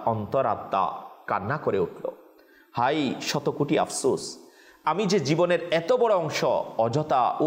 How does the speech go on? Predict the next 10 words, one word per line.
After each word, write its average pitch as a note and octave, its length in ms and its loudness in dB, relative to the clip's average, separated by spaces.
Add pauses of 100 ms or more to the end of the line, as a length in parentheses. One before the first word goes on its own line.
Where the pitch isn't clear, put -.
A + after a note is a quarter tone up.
অর্থহীনভাবে E3 840 2
কাটিয়ে A#2+ 340 0
দিলাম, F2+ 280 2 (640)
আর A#2+ 160 0
আমি A#2+ 300 0
তা A#2 220 2 (140)
অনুভবও B2+ 420 2
করতে E3+ 280 -2
পারলাম - 340 -2
না।" - 160 -14